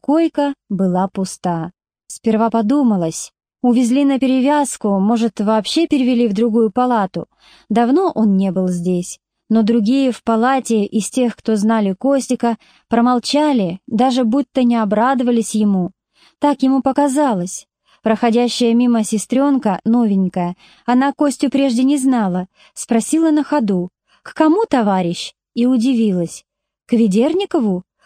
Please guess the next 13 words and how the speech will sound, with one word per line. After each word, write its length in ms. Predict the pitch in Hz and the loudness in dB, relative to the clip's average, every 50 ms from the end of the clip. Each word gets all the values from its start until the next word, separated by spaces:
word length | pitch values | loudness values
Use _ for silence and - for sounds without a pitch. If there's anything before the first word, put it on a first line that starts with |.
| _ - - | _ -12 -4
Он 260 | - 330 339 330 320 | 0 2 2 4 4
же 220 | 285 302 320 294 - | 2 2 0 0 0
умер 380 | - - 359 370 311 262 233 208 | 0 -2 0 2 2 2 2 2
на 140 | 202 208 196 | 0 0 0
прошлой 400 | - 214 208 190 - 214 208 202 | 0 -2 -2 0 0 0 0 2
неделе», 560 | 208 202 202 180 196 196 190 185 185 190 190 _ _ | 2 2 0 0 0 0 0 0 -2 -4 -6 _ _
сказала 680 | - - - - - 185 170 175 240 285 311 302 294 285 277 _ _ _ _ - | -16 -14 -8 -4 -4 -4 -2 0 0 0 0 0 -2 -4 -6 _ _ _ _ -4
и 80 | 285 254 | -2 0
пошла 340 | 320 311 - - 359 392 | 0 0 0 -2 -2 -2
по 100 | - 330 | -2 -4
своим 500 | 302 - - 240 233 240 262 285 277 254 | -4 -2 -2 0 0 2 2 2 2 0
делам 460 | 202 202 190 180 190 202 220 220 208 185 | 0 0 -2 0 0 0 0 0 0 0
дальше. 540 | 196 185 180 180 175 - - - - 202 | 0 -2 -2 -2 -4 -6 -8 -12 -12 -14